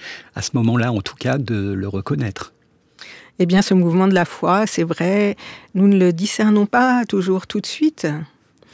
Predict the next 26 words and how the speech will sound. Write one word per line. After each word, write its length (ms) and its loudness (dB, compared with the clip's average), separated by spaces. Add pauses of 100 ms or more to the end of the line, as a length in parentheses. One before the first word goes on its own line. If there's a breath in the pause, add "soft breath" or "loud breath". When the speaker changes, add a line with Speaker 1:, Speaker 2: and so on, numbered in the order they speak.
(420 loud breath)
Speaker 2:
Parfois, 400 0
c'est 260 0
une 160 2
toute 200 0
petite 380 0
étincelle 880 2
dans 200 2
notre 440 0
vie 340 -2
et 160 0
il 100 0
n'est 160 0
pas 160 -6
si 180 -8
facile 520 -6
de 80 -2
la 480 -2
nommer, 640 0
de 300 -2
la 280 -2
reconnaître. 720 -4
Il 100 -4
faut 160 -8
parfois 380 -4
du 160 -6
temps. 280 -4